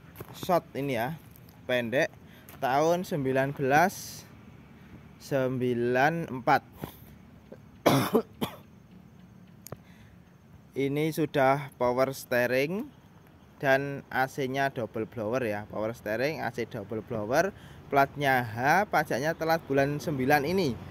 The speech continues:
Karena lupa, tenang aja untuk pajak. <coughs>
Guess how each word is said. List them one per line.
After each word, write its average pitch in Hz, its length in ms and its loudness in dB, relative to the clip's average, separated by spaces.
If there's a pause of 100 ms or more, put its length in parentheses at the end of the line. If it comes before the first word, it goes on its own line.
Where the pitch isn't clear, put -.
(280)
Karena 139 720 4 (320)
lupa, 151 560 2
tenang 147 320 0
aja 160 320 4
untuk 185 320 2
pajak. 143 560 4 (1800)
<coughs> 214 240 8